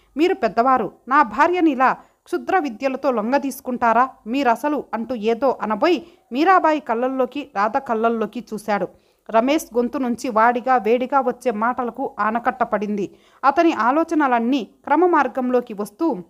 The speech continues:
అతని, అవి చైతన్యవంతమవుతూ, ఆ పైన ప్రకాశమవుతూ, సరికొత్త తలుపులు తెరుస్తూ హృదయానందాన్ని కలగజేయసాగాయి. రమేష్కు తను ఏదో అవుతున్నట్టు, కొత్త మనిషిగా మారుతున్నట్టు తెలుస్తోంది.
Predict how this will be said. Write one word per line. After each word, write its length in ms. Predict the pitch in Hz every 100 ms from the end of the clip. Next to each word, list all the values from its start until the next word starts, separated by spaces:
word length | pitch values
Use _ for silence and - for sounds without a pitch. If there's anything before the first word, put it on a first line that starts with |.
| _ _ _ _ _ _ _ -
అతని, 460 | 247 320 320 202 - _ _ _ -
అవి 300 | 294 320 240 262
చైతన్యవంతమవుతూ, 1080 | 277 349 330 269 247 233 226 214 214 247 - 214
ఆ 100 | 233
పైన 240 | 247 302
ప్రకాశమవుతూ, 960 | 277 214 - 302 302 269 214 - 285 170 - _ -
సరికొత్త 480 | 269 330 381 392
తలుపులు 460 | 320 247 247 285 277
తెరుస్తూ 520 | 240 233 233 302 254 - -
హృదయానందాన్ని 800 | 240 302 349 330 262 254 220 214
కలగజేయసాగాయి. 1000 | 190 202 226 240 233 220 185 190 180 - _ _ -
రమేష్కు 580 | 254 294 330 339 269 - -
తను 120 | 254
ఏదో 400 | 262 233 262 311 -
అవుతున్నట్టు, 580 | 214 214 277 269 262 320
కొత్త 400 | 320 294 294 381
మనిషిగా 440 | 359 311 294 277
మారుతున్నట్టు 720 | 233 214 277 302 277 240 - 269
తెలుస్తోంది. 720 | 277 208 202 233 226 185 -